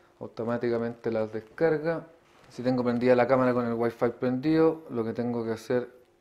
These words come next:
aquí en Wi-Fi es elegir la cámara y en la cámara elijo Remote Shooting. Le puedo tapar la clave, puede cambiar ahí lo que aparece como nombre del Wi-Fi. Yo le puse Simonuca T S cinco,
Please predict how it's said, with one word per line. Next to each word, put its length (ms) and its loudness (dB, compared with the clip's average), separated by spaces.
aquí 260 -6
en 180 -4
Wi-Fi 640 -2
es 220 -4
elegir 360 -4
la 180 -4
cámara 520 -2
y 80 -4
en 80 -2
la 140 0
cámara 360 2
elijo 520 -2
Remote 460 -2
Shooting. 400 2
Le 60 -14
puedo 400 0
tapar 220 -2
la 160 -4
clave, 260 2
puede 240 2
cambiar 380 0
ahí 480 0
lo 140 -2
que 80 0
aparece 420 0
como 760 0
nombre 320 0
del 160 2
Wi-Fi. 480 2
Yo 80 0
le 80 -2
puse 160 -6
Simonuca 520 -2
T 160 0
S 200 -6
cinco, 560 -4